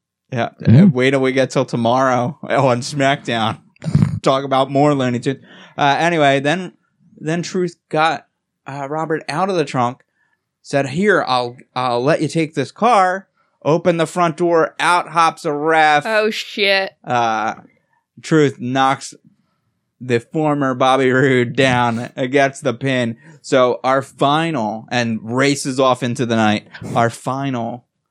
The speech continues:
Speaker 1: twenty-four seven champion of Raw is R-Truth. This is, this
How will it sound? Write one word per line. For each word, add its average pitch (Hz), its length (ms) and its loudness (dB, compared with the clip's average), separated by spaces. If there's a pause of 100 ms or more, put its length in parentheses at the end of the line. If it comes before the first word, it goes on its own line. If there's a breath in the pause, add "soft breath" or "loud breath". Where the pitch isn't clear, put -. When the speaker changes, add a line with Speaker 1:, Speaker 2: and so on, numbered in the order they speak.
(200)
Speaker 1:
twenty-four 131 520 0
seven 113 440 -4
champion 113 800 -8 (360)
of 139 340 2
Raw 110 540 2 (560)
is 110 400 -4 (260)
R-Truth. 110 760 -10 (920)
This 151 320 0
is, 127 200 2
this 143 240 -8